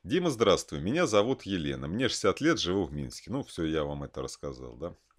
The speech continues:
«Сначала от всего сердца хочу поблагодарить». Я говорю, Леночка, <laughs> от всего сердца.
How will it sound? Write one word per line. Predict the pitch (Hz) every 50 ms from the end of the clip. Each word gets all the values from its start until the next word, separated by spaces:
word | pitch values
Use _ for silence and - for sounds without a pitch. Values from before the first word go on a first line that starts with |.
| - - - - - -
«Сначала | - - 113 120 117 - 202 185 156 127
от | 110
всего | - - 131 123 117
сердца | - - 180 165 - - -
хочу | - 98 92 - - -
поблагодарить». | - 104 85 90 90 104 104 92 76 -
Я | 85 98 104
говорю, | 92 104 104 85
Леночка, | 80 90 104 117 113 107 - - - - 113 113 107 - -
<laughs> | 135 - - - - 151 - - - - - - - - - - - - - 170 220 - -
от | 127 - -
всего | - - 147 131 - - 123
сердца. | 104 - - 135 139 127 - - - 110 95